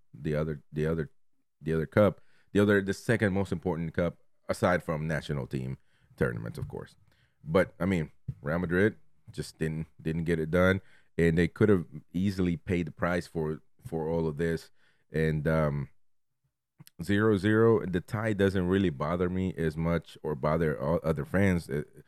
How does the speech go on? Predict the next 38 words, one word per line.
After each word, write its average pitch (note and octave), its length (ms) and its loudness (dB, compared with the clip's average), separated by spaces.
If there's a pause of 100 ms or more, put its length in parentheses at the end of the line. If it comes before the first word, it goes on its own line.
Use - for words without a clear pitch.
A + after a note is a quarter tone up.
(320)
from E2 200 0
what E2+ 160 4
I've E2+ 120 0
seen F2+ 220 -2
on D#2 100 -2
Twitter, F#2+ 380 2 (380)
but F#2 140 0 (520)
it's F#2+ 160 0
the F#2 80 -2
performance A2 640 0
on F#2 180 -2
the D#2+ 80 0
defensive E2 540 -2
end D#2 200 -2
of D2+ 160 -4
the C#2 80 -4
pitch - 340 0
that, C#2+ 320 -6
that's C#2 220 -8
more F#2+ 180 0
concerning. E2 540 -2 (360)
Uh, E2+ 100 -2
because, F2+ 320 0
I G#2+ 60 0
mean, G2+ 140 0
the E2 60 0
tie, G2+ 380 2
I C#2+ 60 -2
mean, D#2 160 -4
Real D#2 240 0
Madrid's E2 320 0
been E2 180 -2
winning E2+ 200 0
for D#2 180 -2
a D2+ 40 -2
while F2 300 0
now, E2+ 320 -2 (100)
and C#2+ 440 -8